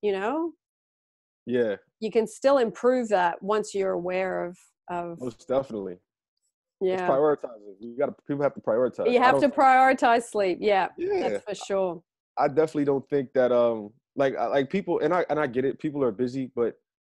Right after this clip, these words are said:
Speaker 2: like, to me, when people say that, that's just an excuse a lot of times, because when you prioritize something, there's no way that you won't get it done. You know what I mean?
Speaker 1: Yeah,
Speaker 2: And
Speaker 1: yeah.
Speaker 2: people,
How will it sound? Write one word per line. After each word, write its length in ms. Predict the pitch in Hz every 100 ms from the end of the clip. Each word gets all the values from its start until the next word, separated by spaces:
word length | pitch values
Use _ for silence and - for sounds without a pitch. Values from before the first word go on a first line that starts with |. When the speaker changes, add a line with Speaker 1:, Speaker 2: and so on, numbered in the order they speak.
| _
Speaker 2:
like, 180 | 127 123
to 80 | 127
me, 140 | 147
when 80 | 160
people 200 | 170 131
say 180 | - 143
that, 260 | 147 131 -
that's 200 | 131 -
just 220 | 143 -
an 60 | 107
excuse 540 | 90 - 123 98 _ -
a 40 | 110
lot 180 | 113
of 100 | 107
times, 380 | - 98 87 _ -
because 360 | - 120 104 -
when 160 | 117
you 120 | 139
prioritize 600 | 147 139 117 131 147 135
something, 360 | 139 139 143 139 _ _ _ _ -
there's 280 | 135 139 117
no 160 | 135
way 280 | 131 135 123
that 220 | 113 110
you 120 | 120 117
won't 240 | 120 107
get 100 | 110
it 100 | 95
done. 180 | 104 90 - _ -
You 100 | 208
know 60 | 190
what 80 |
I 20 | 190
mean? 260 | 185 185 180
Speaker 1:
Yeah, 40 |
Speaker 2:
And 200 | 175 165
Speaker 1:
yeah. 80 | 165
Speaker 2:
people, 220 | 180 175